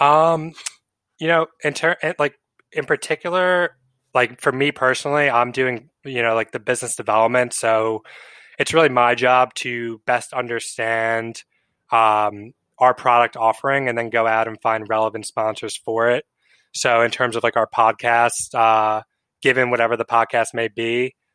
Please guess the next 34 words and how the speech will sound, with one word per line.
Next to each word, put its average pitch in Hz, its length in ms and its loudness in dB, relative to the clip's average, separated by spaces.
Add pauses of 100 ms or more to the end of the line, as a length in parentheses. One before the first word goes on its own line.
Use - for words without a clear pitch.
(180)
uh, 110 220 4
whether 113 300 2
it's, - 180 -4
you 117 60 -10
know, 110 120 0
a 107 40 0
crypto 131 340 -4
focused - 380 -4
podcast 117 640 0
or 110 80 -4
a 107 40 -6
more 110 180 -6
traditional, 113 800 -2 (400)
you 123 60 -8
know, 113 80 2
financially 117 560 0
focused - 380 -6
podcast, 117 640 0 (340)
I'm 123 140 0
going 123 240 4
out 113 180 4
and 110 100 -10
finding, 110 600 -2 (140)
uh, 110 400 0 (800)
prospects 120 480 2
to - 60 -4
potentially 120 380 -4
be, 113 180 -2
like, 110 160 -2
a 110 200 -2
sponsor 110 520 -4
of 110 120 -8
the 110 60 -10
show 113 540 0